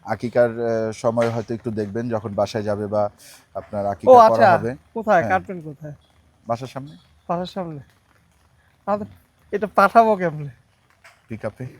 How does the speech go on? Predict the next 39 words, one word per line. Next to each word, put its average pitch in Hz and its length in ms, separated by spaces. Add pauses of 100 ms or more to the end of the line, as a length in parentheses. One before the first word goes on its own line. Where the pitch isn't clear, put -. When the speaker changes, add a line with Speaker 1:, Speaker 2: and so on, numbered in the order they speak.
(720)
Speaker 1:
সিএনজি-তে 160 440
তো 143 120
ঢুকবে 120 280
না। 95 100
Speaker 2:
না, 185 140 (680)
সিএনজি 226 300
তো 294 120
আসছে, 240 400
ঠিক 160 220
আছে, 185 280
Speaker 1:
<laughs> 160 80
Speaker 2:
ঢুকবে 190 340
না। 165 180 (440)
না, 233 180
আমার 269 140
কথা 294 260
হলো, 254 340 (800)
এটা 269 160
তো 285 100
ধান্না 208 380
মরিচ, 233 440 (120)
আমার 240 280
তো 254 80 (100)
পাঁচটা 254 480
স্টাফ 262 320
পাঠাইতে 208 340
হবে 196 260
এটা 196 240
ধরে 165 220
রাখার 190 300
লাগে। 143 200 (200)
Speaker 1:
তারপরেও 127 360
দুই 123 160
একটা 123 260
আহত 113 240
হইতে 104 280
পারে। 101 220
Speaker 2:
হইতে 92 220
পারে। 208 580